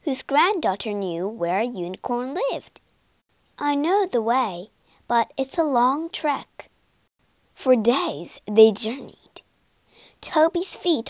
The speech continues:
hurt and his bones ached. Finally, the girl said, "The unicorn lives around this bend. But if I show you, you must promise to leave him alone." Toby didn't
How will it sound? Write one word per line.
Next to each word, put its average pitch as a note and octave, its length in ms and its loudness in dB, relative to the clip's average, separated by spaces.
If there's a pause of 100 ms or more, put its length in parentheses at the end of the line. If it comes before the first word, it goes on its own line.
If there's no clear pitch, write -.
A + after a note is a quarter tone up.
(100)
hurt - 400 -4 (300)
and A3 120 -2
his G#3+ 180 0
bones A#3+ 500 0
ached. G3+ 520 -4 (1080)
Finally, D4+ 720 -2
the - 80 -6
girl G#3 240 4
said, F#3+ 440 -4 (1200)
"The C#4 80 -2
unicorn B3 800 0
lives A#3 320 0
around A#3 400 0
this - 180 2
bend. E3 540 -6 (840)
But A#3+ 240 -4
if A#3 160 0
I A3+ 120 4
show E4 340 2
you, F#3+ 340 -4 (380)
you A3 160 0
must C#4 320 0
promise C#4+ 560 0
to - 80 -6
leave A#3+ 320 0
him E4 160 -2
alone." C#4 580 0 (1600)
Toby C4+ 580 0
didn't G#3 240 0